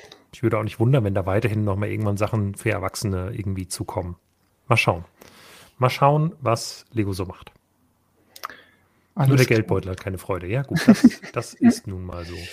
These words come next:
Speaker 2: Ja,
Speaker 1: Ähm.
Speaker 2: das, äh, aber ich finde dann, wenn man wenigstens tolle Sachen für sein Geld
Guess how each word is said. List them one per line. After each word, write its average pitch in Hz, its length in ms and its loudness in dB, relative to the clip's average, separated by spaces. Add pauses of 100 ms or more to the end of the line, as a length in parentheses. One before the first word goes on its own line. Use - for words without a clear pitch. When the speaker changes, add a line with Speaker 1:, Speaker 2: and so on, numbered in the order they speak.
(580)
Speaker 2:
Ja, 123 180 0
Speaker 1:
Ähm. 123 100 0
Speaker 2:
das, 98 460 -2
äh, 104 420 2 (1500)
aber 123 200 4
ich 123 100 4
finde 131 240 6
dann, 107 640 8 (640)
wenn - 120 -2
man 104 180 2
wenigstens 107 540 0
tolle 110 240 2
Sachen 107 260 -2
für - 200 -2
sein 101 200 0
Geld 101 600 -4